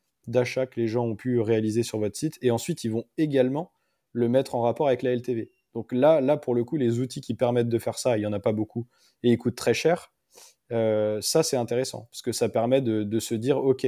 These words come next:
quand je regarde au global, euh, Facebook, finalement, m'apporte énormément de nouveaux clients.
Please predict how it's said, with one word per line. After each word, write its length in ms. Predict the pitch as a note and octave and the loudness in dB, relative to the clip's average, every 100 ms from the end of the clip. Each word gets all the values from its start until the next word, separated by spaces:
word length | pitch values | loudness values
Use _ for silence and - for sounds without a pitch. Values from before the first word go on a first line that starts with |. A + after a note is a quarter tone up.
| A#2 - _ _ _ _ | -4 -8 _ _ _ _
quand 180 | C#3+ | -2
je 80 | C3+ | 0
regarde 400 | C3+ C3 C3+ C3+ | 0 2 4 4
au 80 | A#2 | 2
global, 540 | A#2 A2+ A#2+ C#3 D3+ | 0 2 4 4 2
euh, 320 | B2 A2+ A2 G#2+ | 2 0 -2 0
Facebook, 420 | B2 A2 B2+ C#3+ | 0 0 0 -2
finalement, 440 | B2+ A#2 A2 B2+ | -2 -2 0 0
m'apporte 400 | A#2+ G#2 B2+ - - | 0 0 0 -2 -2
énormément 720 | C3 B2+ B2+ B2 B2 B2+ B2+ A#2+ | 0 2 2 2 2 0 0 -6
de 220 | A2+ A2+ | 0 2
nouveaux 320 | C3 B2+ C3+ | 4 4 2
clients. 400 | B2+ A#2 B2+ D#3+ | 2 0 0 -2